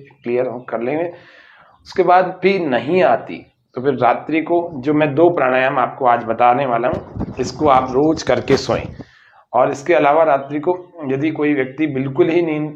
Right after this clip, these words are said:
उम, से कई समय से नहीं सोया, वह व्यक्ति एक टॉवेल को, नैपकिन को गीला करे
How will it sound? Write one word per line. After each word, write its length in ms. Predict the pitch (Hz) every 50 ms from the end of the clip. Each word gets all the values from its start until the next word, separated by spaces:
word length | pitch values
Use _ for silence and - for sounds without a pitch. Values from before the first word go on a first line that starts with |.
| 151 147
उम, 480 | 135 123 120 120 120 117 117 117 120 117 - _ -
से 260 | - 147 147 151 147
कई 460 | - - 139 156 165 165 156 160 - _
समय 520 | _ - - - 139 127 143 156 165 156
से 200 | 160 160 156 147
नहीं 280 | 123 120 120 127 147 147
सोया, 600 | 139 120 110 110 113 107 110 - - - - _ _ _ _ _ - 120
वह 120 | 127 131
व्यक्ति 540 | 131 123 120 127 - 147 151 160 - - -
एक 380 | 123 120 120 - - _ _ _ -
टॉवेल 360 | 123 120 123 139 139 139 135
को, 140 | 135 147 143
नैपकिन 520 | 131 120 113 - - - 131 131 131 123
को 260 | 127 156 160 156 - - - _ _ _ _ _ _ _ 110
गीला 320 | 110 117 120 123 131 139
करे 380 | 135 - 135 143 165 170 170